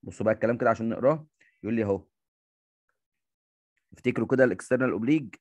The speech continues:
بتاع الثمانيه ديجيتس، افتكرت؟ طيب النهارده في الانتر-، دلوقتي في الانترنال اوبليج، ها طلع منين يا عم؟ من الثلاث حاجات انا فاكرهم من الرسمه، مش هجيب لك الرسمه بقى، افتكر انت لوحدك.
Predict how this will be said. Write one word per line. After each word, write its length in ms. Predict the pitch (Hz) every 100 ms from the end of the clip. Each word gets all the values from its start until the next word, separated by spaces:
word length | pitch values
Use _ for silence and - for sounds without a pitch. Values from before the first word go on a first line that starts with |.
| _
بتاع 140 | 110
الثمانيه 340 | 110 107 123 120
ديجيتس، 680 | 131 127 104 - - - _ _
افتكرت؟ 420 | 98 139 165 151 _ _ _ -
طيب 240 | 87 - _ _ -
النهارده 240 | 113 120
في 60 | 113
الانتر-، 380 | 110 117 131
دلوقتي 360 | 101 104 123 127
في 40 |
الانترنال 400 | 117 110 127 127
اوبليج، 440 | - 95 117 127 80 - _ _ _ _ _ _ _
ها 260 | 113 120 - _ _ _ _
طلع 200 | 113 117
منين 200 | 110 123
يا 80 | 135
عم؟ 120 | 107
من 120 | 139 117
الثلاث 300 | - 127 127
حاجات 280 | 117 127
انا 120 | 131 110
فاكرهم 360 | 107 131 127
من 120 | 113
الرسمه، 360 | 107 117 123 98
مش 160 | 95 107
هجيب 140 | 117
لك 140 | 117
الرسمه 300 | 104 117 110
بقى، 80 | 113
افتكر 280 | - 113 117
انت 160 | 117 107
لوحدك. 300 | 101 98